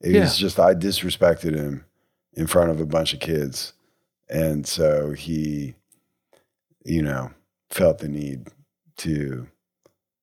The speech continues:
Speaker 1: you know, say, basically slot something in. That, that's why I get skeptical of basically whatever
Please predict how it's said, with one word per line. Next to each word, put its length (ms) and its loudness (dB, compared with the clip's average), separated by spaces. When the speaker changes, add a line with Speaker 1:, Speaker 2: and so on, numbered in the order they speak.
Speaker 1:
you 120 0
know, 140 -2
say, 540 2
basically 600 0
slot 520 6
something 380 2
in. 180 0
That, 200 6
that's 200 2
why 200 8
I 40 10
get 220 6
skeptical 540 6
of 120 4
basically 500 2
whatever 960 6